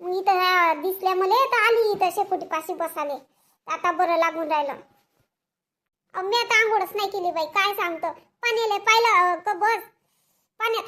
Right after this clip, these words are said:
हातही नाही टाकूशा लागत. म्हटलं, "जाय तिकडे, आज आंघोळच नाही करत." अरे बापरे, काय दलित दर बायको आहे हो तू.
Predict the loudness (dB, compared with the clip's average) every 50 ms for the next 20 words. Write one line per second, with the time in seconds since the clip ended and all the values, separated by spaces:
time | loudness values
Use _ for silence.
0 | -2 -2 -2 0 2 2 2 4 4 4 2 2 0 -2 -4 -4 -6 -8 -6 -4
1 | -4 -2 -2 -2 -4 -6 -6 -6 -6 -6 -4 -4 -4 -2 0 0 0 0 0 -2
2 | -2 0 0 2 2 2 2 0 -2 0 0 0 0 0 -2 -6 -8 -6 -4 -4
3 | -4 -4 -4 -8 -10 -20 _ _ _ _ _ _ _ _ _ _ _ _ _ _
4 | _ _ _ _ _ _ _ _ _ _ _ _ -6 -4 -2 0 2 2 4 4
5 | 4 4 4 2 0 2 4 4 4 4 2 0 -2 -4 -6 -4 -2 -2 -2 -2
6 | 0 0 -2 -2 -2 -2 -2 -2 -2 -2 0 2 2 2 2 2 0 2 2 2
7 | 2 0 -2 -2 -2 -2 -2